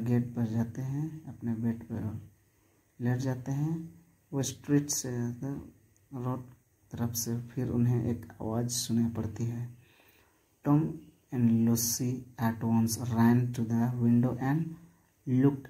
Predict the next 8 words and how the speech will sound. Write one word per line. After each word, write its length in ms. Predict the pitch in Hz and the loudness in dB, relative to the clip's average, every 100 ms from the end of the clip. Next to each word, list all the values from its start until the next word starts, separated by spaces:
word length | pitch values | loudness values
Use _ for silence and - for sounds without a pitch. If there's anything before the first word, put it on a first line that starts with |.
| - | -2
out। 420 | 120 120 120 - - _ _ | 2 2 0 -12 -16 _ _
They 300 | 117 117 117 113 - | -6 0 0 0 -2
could 220 | - 120 120 | -4 0 6
not 420 | 117 117 117 - - _ - 123 120 | 8 6 2 -6 -14 _ -12 -8 -2
believe 440 | 117 117 117 117 - | 2 4 2 0 -6
what 360 | 113 113 110 104 101 | -6 -4 -4 -4 -4
they 120 | 104 | -2
saw। 360 | - - 101 | -2 -2 -4